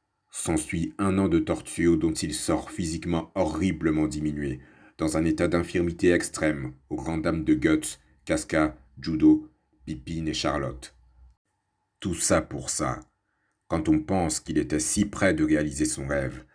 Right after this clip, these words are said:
jusqu'à présent il avait tout fait parfaitement, les choses se passaient comme il l'avait calculé. Il a suffi que son ego soit réduit en poussière pour qu'il commette un impair gigantesque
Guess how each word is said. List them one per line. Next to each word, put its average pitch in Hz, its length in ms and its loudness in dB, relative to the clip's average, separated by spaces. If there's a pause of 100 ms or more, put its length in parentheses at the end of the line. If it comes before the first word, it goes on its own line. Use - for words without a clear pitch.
(360)
jusqu'à 82 360 0
présent 92 300 4
il 85 140 2
avait 78 220 2
tout 101 180 0
fait 95 220 0
parfaitement, 78 600 -2
les 73 120 -2
choses 78 400 2
se - 120 0
passaient 78 380 -2
comme - 160 0
il 80 100 2
l'avait 78 260 2
calculé. 87 640 2 (500)
Il 82 120 0
a 82 60 2
suffi 98 340 -4
que 87 120 2
son 80 200 -2
ego 80 200 2
soit 76 240 0
réduit 87 400 0
en 80 80 0
poussière 80 560 0
pour - 200 -10
qu'il 78 160 -8
commette 76 320 -4
un 73 120 -4
impair 73 420 -2
gigantesque 92 840 0